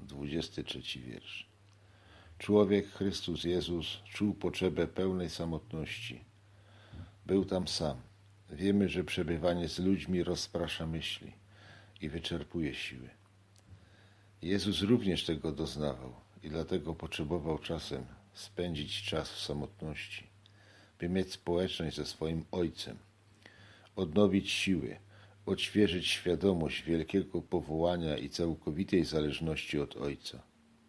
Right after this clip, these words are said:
Tym bardziej my powinniśmy uświadamiać sobie tę wielką potrzebę pozostawania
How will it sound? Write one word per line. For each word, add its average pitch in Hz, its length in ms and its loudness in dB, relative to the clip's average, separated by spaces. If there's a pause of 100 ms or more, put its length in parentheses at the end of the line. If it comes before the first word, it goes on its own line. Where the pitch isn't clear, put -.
(680)
Tym 98 140 2
bardziej 87 440 6
my 90 160 2
powinniśmy 78 800 0
uświadamiać 82 680 0
sobie 85 340 0
tę 85 200 -2
wielką 90 420 0
potrzebę 87 640 0 (600)
pozostawania 78 1160 0